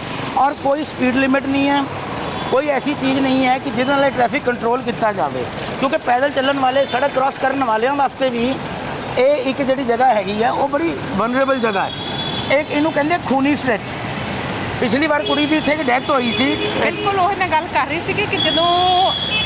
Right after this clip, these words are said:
Speaker 2: ਪੀਕ ਟਾਈਮ ਆ, ਆਪਾਂ ਉਹਨੂੰ ਰਸ਼ ਆਵਰਸ ਕਹਿ ਸਕਦੇ ਆ ਕਿ ਜ਼ਿਆਦਾ ਟ੍ਰੈਫਿਕ ਸਕੂਲ ਟਾਈਮ 'ਤੇ ਹੀ ਹੁੰਦਾ।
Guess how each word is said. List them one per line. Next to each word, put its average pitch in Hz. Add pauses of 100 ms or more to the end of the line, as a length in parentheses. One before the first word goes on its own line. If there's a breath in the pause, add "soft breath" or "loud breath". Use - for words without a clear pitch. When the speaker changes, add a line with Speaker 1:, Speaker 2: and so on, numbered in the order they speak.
(1000)
Speaker 2:
ਪੀਕ - (120)
ਟਾਈਮ 226
ਆ, 160 (880)
ਆਪਾਂ 330
ਉਹਨੂੰ 320
ਰਸ਼ 262
ਆਵਰਸ 285 (100)
ਕਹਿ 277
ਸਕਦੇ 214
ਆ 208 (540)
ਕਿ 311
ਜ਼ਿਆਦਾ 320
ਟ੍ਰੈਫਿਕ 262
ਸਕੂਲ 269
ਟਾਈਮ 302
'ਤੇ 302
ਹੀ 349
ਹੁੰਦਾ। 214